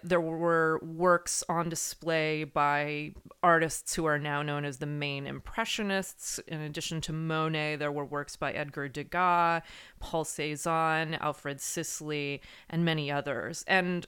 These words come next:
the reaction to this exhibition and many of the works it, it displayed was very vehemently negative from many people. Um, and Monet's painting, Impression Sunrise, um, was sort of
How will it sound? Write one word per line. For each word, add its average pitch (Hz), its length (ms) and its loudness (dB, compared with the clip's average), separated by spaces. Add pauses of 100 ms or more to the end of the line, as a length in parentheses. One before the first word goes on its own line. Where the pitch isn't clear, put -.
the 175 240 -2
reaction 208 800 0
to 180 460 -2
this 160 220 -6
exhibition 160 520 -6
and 160 160 -4
many 147 260 -2
of 135 120 -6
the 143 100 -4
works - 560 -2 (120)
it, 160 300 -8
it 151 160 -8 (160)
displayed 185 760 0 (440)
was 160 300 -2 (180)
very 175 560 4
vehemently 170 800 2
negative 143 640 -4
from 151 340 -4
many 139 300 -6
people. - 800 -8
Um, 151 400 0
and 151 260 2
Monet's 165 680 2 (340)
painting, 180 500 0
Impression 151 520 -4
Sunrise, 170 840 0 (380)
um, 143 480 0 (180)
was 165 240 6
sort 160 380 2
of 147 320 -2